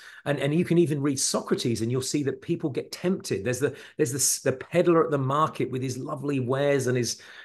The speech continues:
snake oil this and his, you know, these wonderful things. There's been temptation everywhere forever, but you used to just have a physical amount of money and you knew that physical amount of money.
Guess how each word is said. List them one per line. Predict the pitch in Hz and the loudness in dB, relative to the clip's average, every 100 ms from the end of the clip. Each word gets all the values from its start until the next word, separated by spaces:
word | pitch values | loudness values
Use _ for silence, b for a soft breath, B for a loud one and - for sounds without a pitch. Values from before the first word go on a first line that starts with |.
| B | B
snake | - - 151 156 143 | -2 -2 0 -2 0
oil | 143 139 127 | 4 4 4
this | 123 143 - | 4 2 0
and | 123 | -2
his, | 117 104 | -4 -4
you | - 139 | -6 -2
know, | 123 | 0
these | 120 120 - | 0 -2 -6
wonderful | 113 113 147 160 143 | -10 0 2 2 0
things. | 131 151 127 110 B B | -2 -2 -4 -6 B B
There's | 143 | 0
been | 117 143 | 0 -2
temptation | - 185 220 170 156 - 135 | 0 0 0 0 0 0 -4
everywhere | 131 123 123 117 | -4 0 2 0
forever, | - 127 143 107 - B B B | 0 0 0 -2 -8 B B B
but | - 160 | -4 -2
you | 165 | -2
used | 147 185 202 - | -2 -2 -2 -4
to | |
just | 135 165 123 | -4 -4 -4
have | 147 135 | -6 -8
a | |
physical | 131 - - 160 175 175 - 147 | -8 -10 -4 -2 -2 -4 -2 -2
amount | 135 131 113 | 0 -2 -4
of | 101 | -4
money | 117 147 110 92 | 0 0 -2 -6
and | - 117 | -8 -6
you | 120 | -4
knew | 120 117 151 185 | -2 0 2 2
that | 147 - | 2 -2
physical | 135 113 120 | -6 -6 -2
amount | 113 110 107 | -2 -2 -4
of | 104 | -2
money. | 117 110 | -2 -2